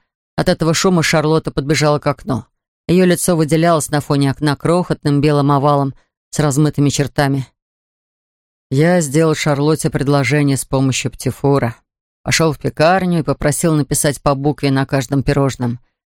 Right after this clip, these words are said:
"Выходи за меня". А потом перемешал их и разложил на тарелке. "Это головоломка", — сказал я ей. "Нужно поставить буквы по порядку".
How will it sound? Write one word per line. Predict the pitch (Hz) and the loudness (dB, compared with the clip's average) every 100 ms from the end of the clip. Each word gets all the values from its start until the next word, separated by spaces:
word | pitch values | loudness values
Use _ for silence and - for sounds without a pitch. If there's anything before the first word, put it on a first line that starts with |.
| _ _ | _ _
"Выходи | 147 - 131 120 165 196 | -6 -2 -2 0 2 2
за | 165 165 | 2 0
меня". | 170 151 127 127 123 _ _ _ _ - | 0 0 0 -2 -4 _ _ _ _ -10
А | - | -2
потом | 160 - 208 208 | -2 0 0 0
перемешал | 185 143 143 143 - 202 196 | 0 0 2 0 0 2 2
их | 170 - | 0 -2
и | |
разложил | 143 151 143 131 156 | 0 0 0 0 0
на | 143 | 0
тарелке. | 139 143 143 139 - - 131 _ _ _ _ _ - | 0 0 2 0 -2 -12 -14 _ _ _ _ _ -2
"Это | 139 139 _ 180 180 | 0 -2 _ 0 0
головоломка", — | 156 180 180 190 180 143 151 - 147 139 - - | 2 2 2 2 2 2 0 0 -2 -2 -8 -12
сказал | - 147 135 147 | -4 -2 0 0
я | 139 135 | 2 0
ей. | 131 123 - _ _ _ _ - | 0 -2 -6 _ _ _ _ -4
"Нужно | 143 143 156 | 0 2 0
поставить | - 147 - 147 143 | 0 -4 0 0 0
буквы | 131 147 - 143 | 0 0 0 -2
по | 139 | -2
порядку". | 131 135 147 143 - 101 | -2 0 0 -2 -6 -12